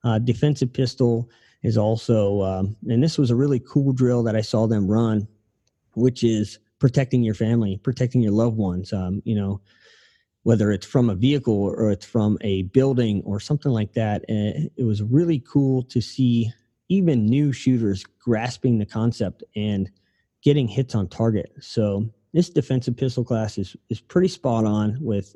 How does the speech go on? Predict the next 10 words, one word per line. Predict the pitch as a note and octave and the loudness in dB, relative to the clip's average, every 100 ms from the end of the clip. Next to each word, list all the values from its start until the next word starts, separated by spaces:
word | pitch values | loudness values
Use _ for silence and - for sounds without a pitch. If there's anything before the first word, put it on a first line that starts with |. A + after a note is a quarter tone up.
| _ | _
what | A2 A#2+ - _ | 0 0 0 _
we | A#2+ B2+ | 0 2
want | A#2+ A2+ G#2 | 2 0 -2
to | G#2+ | -6
have | G2 G#2+ G#2 G2 - _ _ _ _ - | -6 -4 -2 -4 -6 _ _ _ _ -6
under | A#2 A#2 A2+ | 0 2 2
the | |
Max | G#2+ G#2 G#2+ A#2 | 0 -2 -2 0
Ordnance | A2+ A2 | 0 0
umbrella. | A2 F#2+ G#2+ G#2+ G2+ | -2 0 0 0 -2